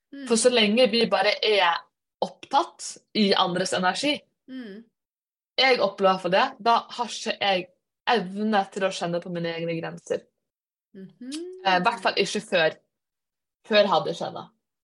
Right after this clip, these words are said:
Speaker 2: Eh, så, så lenge jeg på en måte bare var opptatt og holdt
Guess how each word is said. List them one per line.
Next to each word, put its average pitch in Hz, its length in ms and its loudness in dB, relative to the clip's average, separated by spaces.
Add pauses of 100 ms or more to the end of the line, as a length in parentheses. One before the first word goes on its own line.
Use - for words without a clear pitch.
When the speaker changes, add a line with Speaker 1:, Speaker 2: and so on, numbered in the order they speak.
(300)
Speaker 2:
Eh, 185 640 0 (560)
så, - 340 -2
så - 180 -6
lenge 254 280 -4
jeg 254 260 -2
på - 80 -12
en 226 60 -12
måte 214 120 -14
bare 208 260 -2
var 214 160 -2
opptatt 285 460 -6
og 208 100 -2
holdt 214 320 -2